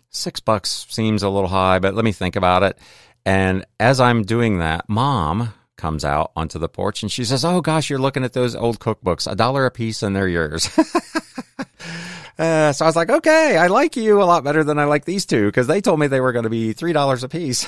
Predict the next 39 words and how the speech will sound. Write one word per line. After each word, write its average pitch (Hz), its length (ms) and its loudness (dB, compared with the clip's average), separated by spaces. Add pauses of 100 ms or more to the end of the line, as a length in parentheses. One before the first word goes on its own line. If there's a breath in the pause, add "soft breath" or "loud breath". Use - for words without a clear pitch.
<laughs> 151 220 0
I - 920 -2
said, 123 180 -2
"Mom, 185 200 0
you 196 140 0
might 202 240 0
wanna 135 200 0
go 127 100 2
back 113 200 0
in 107 60 -2
the 107 60 0
house. 135 240 -2
These 131 180 -6
kids 107 220 -4
are 98 40 -6
trying 104 200 -2
to 98 40 -2
make 98 200 -4
you 90 60 -4
some 98 160 -2
money." 95 280 0
So 110 260 2
I 110 120 4
got 113 180 0
a 110 60 -2
dollar 147 340 2
each 123 300 -4
in 107 140 2
these, 98 340 -2 (380 loud breath)
two 175 140 -4
dollars 120 400 0
total 107 380 0
for 90 220 -2
Meta 113 400 2
Givens' 113 560 -2
Modern 117 640 0
Encyclopedia 117 920 -4
of 113 200 -6
Cooking. 85 560 -6